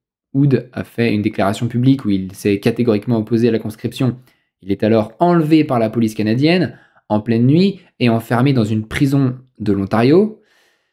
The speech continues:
Et toutes ses visites sont interdites, hein. Sa femme et ses enfants n'auront l'autorisation de le voir qu'un an et quatre mois plus tard. Son internement passe pour un abus total. En dehors de ça, l'État fédéral a aussi fait autre chose.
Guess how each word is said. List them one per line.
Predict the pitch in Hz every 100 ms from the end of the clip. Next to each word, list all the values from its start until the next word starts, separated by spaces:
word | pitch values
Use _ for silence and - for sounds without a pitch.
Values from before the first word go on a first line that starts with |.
| _ _ _ _ _ _ -
Et | 104
toutes | 170 165
ses | 127
visites | 127 143 170
sont | 123 110
interdites, | 104 113 202 208
hein. | 170
Sa | 170 101
femme | 98 156 156 131
et |
ses | 127 123
enfants | 131 127 139 151
n'auront | 131 110 117
l'autorisation | 117 120 120 120 117 131
de | 123
le |
voir | 120 131 135 127 - -
qu'un | 156 151
an | 151
et | 143
quatre | 131 127 123
mois | 117
plus | 113 135
tard. | 214 214 - _
Son | -
internement | 170 160 151 143 139 170 190 175
passe | 170 175 170
pour | - 175 196 -
un | 135 127
abus | 120 143 180
total. | 170 151 135 90 - _ _ _ -
En | 170
dehors | 196 202
de | 170
ça, | 165 233 233
l'État | 180 165 214
fédéral | 185 180 202
a | 160
aussi | 143 214
fait | 185
autre | 147 - 131
chose. | 131 113 73